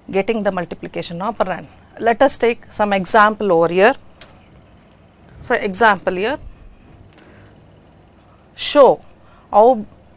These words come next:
bits of A to be shifted left by one unit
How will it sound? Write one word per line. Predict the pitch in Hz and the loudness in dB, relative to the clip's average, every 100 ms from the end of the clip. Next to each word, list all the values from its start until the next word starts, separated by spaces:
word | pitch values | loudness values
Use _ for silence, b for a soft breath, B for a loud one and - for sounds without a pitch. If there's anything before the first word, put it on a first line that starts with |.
| - | -4
bits | 208 226 - | 0 0 2
of | 269 269 - - | 2 2 -2 -4
A | 202 196 - - _ _ _ | -4 -4 -14 -20 _ _ _
to | - | -2
be | 208 233 | 0 0
shifted | - 202 - 165 151 - b b b | -2 -2 -2 -2 -2 -10 b b b
left | 202 196 - - 175 | 0 0 0 -2 2
by | 185 | 4
one | 175 170 190 - | 4 2 2 -4
unit | 196 160 180 | -4 -2 -2